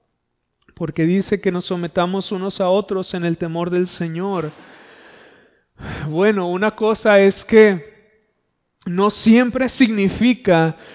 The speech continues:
que todos debemos de someternos mutuamente a otros en el sentido literal.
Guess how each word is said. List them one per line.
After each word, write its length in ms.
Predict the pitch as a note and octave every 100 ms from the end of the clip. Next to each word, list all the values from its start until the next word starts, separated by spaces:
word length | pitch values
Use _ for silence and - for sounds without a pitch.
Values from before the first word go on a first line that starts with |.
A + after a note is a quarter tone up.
| -
que 140 | - F3+
todos 440 | F#3+ F#3 A3 G3+
debemos 440 | G#3 F#3+ G3+ G#3
de 140 | G3 A3
someternos 1500 | - G3+ F#3 F3+ D#3+ G3 G#3 B3 B3 G3 E3+ F3 F3+ - - _ _ _ _ _ _ _ _ _ _ _ _ _ _ _ _ _ _
mutuamente 960 | D#3+ E3 G3+ A#3+ A#3+ A#3+ A#3 A3+ A3
a 80 | A3+
otros 500 | G#3+ A3+ A3 F#3 -
en 120 | F3+
el 120 | F3 F3
sentido 440 | E3+ E3 F3+ F#3
literal. 680 | G3 F#3+ D#3 C#3+ D3+ C#3+